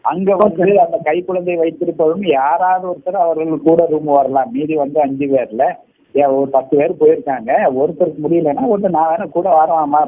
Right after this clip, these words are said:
புரியுதுமா உன் பிரச்சனைன்ட்டு?" யாராவது ஒருத்தர் வரணும் அப்படிங்கிறத அங்க வச்சுக்கணும். அந்த ஒருத்தர் நாம இருக்க வேண்டும். அதுதான் இங்க கொஸ்டினோட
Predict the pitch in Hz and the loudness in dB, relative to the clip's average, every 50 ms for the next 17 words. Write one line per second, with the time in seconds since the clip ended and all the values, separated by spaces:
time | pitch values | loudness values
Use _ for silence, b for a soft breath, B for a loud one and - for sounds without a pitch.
0 | - - 139 151 160 147 135 131 135 139 131 120 113 - - 123 - 123 113 117 | -2 -2 -2 -2 -2 -2 -4 -4 -4 -2 -2 -4 -6 -8 -10 -8 -6 -6 -6 -6
1 | 113 110 117 113 123 113 117 117 117 120 131 135 120 110 - - 131 123 117 104 | -8 -6 -2 0 2 2 2 2 0 -2 -2 -2 -4 -6 -4 -2 -2 -2 0 0
2 | 104 107 113 120 113 110 - _ _ _ _ _ _ _ _ _ _ _ _ - | -2 -2 -2 -4 -6 -8 -10 _ _ _ _ _ _ _ _ _ _ _ _ 0
3 | 110 - 135 131 127 120 107 110 117 143 147 135 120 107 101 - - 131 131 120 | 0 2 2 2 2 2 2 2 2 2 2 2 0 0 -2 -2 -2 -2 0 0
4 | 113 107 104 - - _ 101 104 110 120 123 127 131 131 123 123 123 117 110 110 | 0 -2 -4 -4 -4 _ 0 2 2 0 0 -4 -4 -4 -2 0 2 2 4 4
5 | 117 131 139 151 147 143 - - 156 151 151 156 156 160 - _ _ _ _ _ | 4 4 4 4 2 2 0 0 2 2 2 0 -2 -6 -10 _ _ _ _ _
6 | - 113 117 123 131 127 123 117 127 123 - 101 - 113 107 107 101 95 113 107 | -10 -8 -6 -4 -2 -2 0 0 0 -2 -2 -2 -2 -2 0 0 -2 -2 -6 -8
7 | - - - - 98 92 92 98 120 139 143 127 113 107 - _ _ _ _ _ | -10 -4 0 0 0 0 2 2 2 2 0 -2 -6 -10 -12 _ _ _ _ _
8 | _ _ - 107 - - 143 139 131 123 | _ _ -10 -10 -6 -2 0 0 2 2